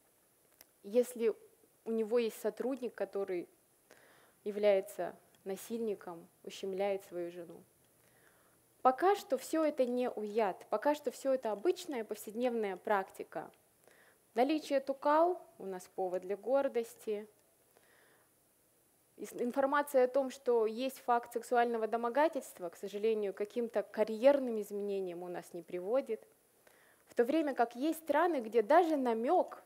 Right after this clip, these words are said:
на сексуальное домогательство будет стоить человеку карьеры. И в этом контексте мне вспомнился случай, произошедший в Великобритании.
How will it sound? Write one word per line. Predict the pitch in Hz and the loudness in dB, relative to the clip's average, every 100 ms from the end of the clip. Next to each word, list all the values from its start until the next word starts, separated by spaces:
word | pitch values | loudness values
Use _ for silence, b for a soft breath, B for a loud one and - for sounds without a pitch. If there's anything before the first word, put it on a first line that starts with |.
| - | -14
на | 202 | -12
сексуальное | - - 220 202 196 185 | -12 -6 -4 -2 -4 -6
домогательство | 185 202 208 330 262 - 208 208 B B B | -6 -2 2 2 0 -14 -10 -10 B B B
будет | 208 262 254 | -6 -4 -4
стоить | - - 247 240 | -8 -2 0 0
человеку | 226 214 208 202 | -4 -4 -4 -4
карьеры. | 208 208 202 165 160 - - _ _ b b b b b _ | -2 -2 -2 -4 -6 -12 -20 _ _ b b b b b _
И | - | 2
в | |
этом | 349 381 311 | 4 2 2
контексте | 311 302 403 453 - 302 | 0 2 2 2 0 -4
мне | 285 277 | -2 -4
вспомнился | - 294 269 262 254 | -2 -2 -2 -4 -6
случай, | - 349 - | -2 -2 -2
произошедший | - 240 226 240 269 262 247 | 0 0 0 0 -2 -2 -4
в | |
Великобритании. | 226 214 220 208 226 226 190 160 - | 0 0 0 0 2 2 0 -6 -14